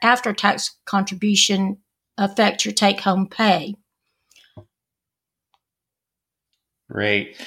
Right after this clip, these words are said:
Speaker 2: Yeah, I think I saw something that there was, like, a Roth contribution webinar in March,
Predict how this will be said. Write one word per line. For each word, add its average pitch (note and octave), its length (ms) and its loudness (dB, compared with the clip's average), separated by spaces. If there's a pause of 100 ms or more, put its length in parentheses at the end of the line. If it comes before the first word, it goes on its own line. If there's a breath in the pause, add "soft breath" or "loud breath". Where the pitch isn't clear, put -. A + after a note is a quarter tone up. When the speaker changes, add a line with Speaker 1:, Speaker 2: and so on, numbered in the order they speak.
(200 loud breath)
Speaker 2:
Yeah, G#2+ 220 6
I G#2+ 40 2
think E3 240 -2
I A#2+ 120 6
saw A#2 280 4
something A2 480 0
that F#2+ 220 -2
there F#2+ 160 -2
was, F#2 260 0
like, F2+ 160 0
a F2 80 -2
Roth F2 400 2
contribution F#2 720 -2
webinar F2 580 0
in F2 140 -6
March, F2 480 2